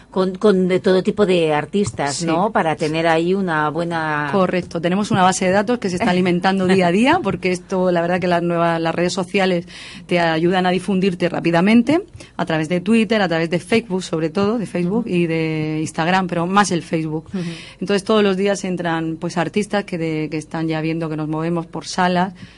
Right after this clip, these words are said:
Speaker 2: Conocemos salas, conocemos artistas, vemos sus cachés, vemos su tipo de música y dónde los podemos ubicar. No solamente en Murcia, sino
Speaker 1: Mm.
Speaker 2: en más sitios de Alicante, de Madrid. Mi socio ahora está en Madrid viendo otros temas y también de Andalucía.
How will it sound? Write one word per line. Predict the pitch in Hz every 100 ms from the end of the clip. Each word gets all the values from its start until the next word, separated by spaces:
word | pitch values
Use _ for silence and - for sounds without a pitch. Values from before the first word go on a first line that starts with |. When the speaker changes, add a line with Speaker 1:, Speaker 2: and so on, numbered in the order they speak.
| -
Speaker 2:
Conocemos | - 165 160 175 170
salas, | - 233 254 269 294
conocemos | - - - 170 175
artistas, | 180 180 233 226 233
vemos | 196 165 160
sus | 175
cachés, | - 220 - 240 226 240 233 - - -
vemos | 180
su | 180 185
tipo | 190 202
de | 214
música | 226 240 247 240 240 240
y | -
dónde | 180 180 190
los | 202 185
podemos | 180 175 190 -
ubicar. | 202 175 165 170 156 - - -
No |
solamente | 180 202 233 185 170
en |
Murcia, | 170 208 - 240
sino | 254 190 165 160 151 180
Speaker 1:
Mm. |
Speaker 2:
en | 160
más | 165 160
sitios | - 220 175 160
de | 156
Alicante, | 151 156 180 208 208 214 214 233 - - -
de | 175
Madrid. | 180 170 175 220
Mi | 185
socio | 156 180 175
ahora | 170
está | 170
en | 160
Madrid | 160 175 233 254
viendo | 160 151
otros | 156 156
temas | - 220 254 277 - - - -
y |
también | 175 165 175
de |
Andalucía. | 190 170 160 - 170 -